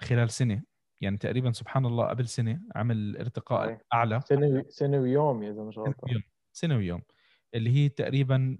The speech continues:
Speaker 1: مترين وثمانية وخمسين سنتي الأولى قدام سامدوريا. امبارح تقريبًا كأنه مترين وثلاثين سنتي قدام، آه، آه، بارما.
Speaker 2: يعني
Speaker 1: و-
Speaker 2: كريستيانو منه بحاجة لسلم إذا بده يغير لمبة.
Speaker 1: يس، أس-، هيك قلتك؟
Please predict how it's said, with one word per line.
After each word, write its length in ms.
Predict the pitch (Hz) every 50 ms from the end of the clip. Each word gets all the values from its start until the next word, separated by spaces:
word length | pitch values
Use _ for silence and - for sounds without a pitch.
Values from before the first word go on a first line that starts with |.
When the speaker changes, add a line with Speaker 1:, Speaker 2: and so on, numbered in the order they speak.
| - -
Speaker 1:
مترين 680 | - - 120 120 - - - 127 139 139 139 135 135
وثمانية 540 | 131 120 113 113 113 117 - 120 123 135 123
وخمسين 320 | 113 - 113 - - 131
سنتي 520 | 117 - 131 131 131 - - 151 180 240 - _ _ _ _ _ _ _ _ _ _ _ _ -
الأولى 580 | 110 107 107 104 - - 135 127 120 107 107 107
قدام 340 | - - 117 110 120 120
سامدوريا. 600 | 110 - 117 113 107 104 131 139 143 151 165 175 160
امبارح 520 | 131 123 117 135 135 131 120 - - - - _ -
تقريبًا 380 | - 104 117 127 131 123 123 117 113
كأنه 220 | - 127 120 117 117
مترين 420 | 113 110 - - 120 127 123 120
وثلاثين 540 | 117 113 110 107 - - 110 110 - 131 123
سنتي 420 | 110 - 127 123 123 - 131 120
قدام، 540 | 95 101 107 110 117 113 110 110 107 104 104
آه، 580 | 101 98 98 98 98 98 95 98 104 104 120 - - _ _ _ _ _ _ _ _ _ _ _ _ _ _ -
آه، 460 | 107 107 104 104 107 110 107 110 - - - - - _ -
بارما. 280 | 123 104 - - - - _ _ _ _ _ _ _ _ _ _ _ _ _ - -
Speaker 2:
يعني 120 | 120 120
Speaker 1:
و- 40 | 113
Speaker 2:
كريستيانو 500 | - 113 - - - 151 156 156 151 139
منه 240 | 143 151 160 156 139
بحاجة 420 | 127 127 - 135 131 127 123 123
لسلم 480 | 113 110 - - 135 127 123 120 110 110
إذا 140 | 101 117
بده 160 | 107 107 113 110
يغير 300 | 107 110 110 110 110 107
لمبة. 440 | 107 110 110 110 110 107 113 110 - _ _ _ _ _ _ _ -
Speaker 1:
يس، 240 | 113 - - - -
أس-، 180 | - - - -
هيك 240 | 120 113 131 127 - 131
قلتك؟ 340 | 120 120 120 - 170 180